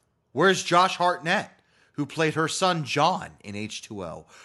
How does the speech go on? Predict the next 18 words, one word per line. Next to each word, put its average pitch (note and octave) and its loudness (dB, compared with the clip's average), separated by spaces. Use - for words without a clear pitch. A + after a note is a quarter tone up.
Probably A#3 4
doing E3 2
press - 2
for C3 -8
Pearl B2+ -2
Harbor F#2+ -2
and A2+ -10
gearing A#2+ -2
up A2 -6
to A2 -12
star A#2 -4
in F#2+ -10
forty A2+ -8
Days F#2 -10
and - -20
forty D#2+ -14
Nights. D#2 -16
No, G#3 6